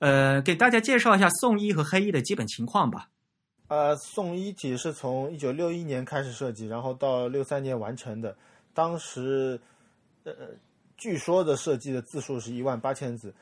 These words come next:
Speaker 2: 但是我，呃，看到的那个上海字模一厂的字体样本里面，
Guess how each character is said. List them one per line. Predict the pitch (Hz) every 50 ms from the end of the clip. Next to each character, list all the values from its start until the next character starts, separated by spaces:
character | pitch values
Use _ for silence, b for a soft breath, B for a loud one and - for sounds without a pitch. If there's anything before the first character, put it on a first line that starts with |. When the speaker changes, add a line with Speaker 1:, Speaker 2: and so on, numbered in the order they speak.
| b b b b b
Speaker 2:
但 | - 160 151
是 | 143 147
我， | 139 127 117 107 104 104 101 - - -
呃， | - 110 117 117
看 | 113 - - 170
到 | 156 151 143
的 | 131 135 131
那 | 123 131 127
个 | 113 113 110 107 104 - _ _ _ _ _ _ _ - 120
上 | 113 - 156
海 | 139 120
字 | 117 - 147
模 | 131 135
一 | 151
厂 | 147 - 127 104
的 | 107
字 | - 170 143
体 | - 117
样 | 123 160 147
本 | 127 - 104 104 110
里 | 110
面， | 104 101 98 92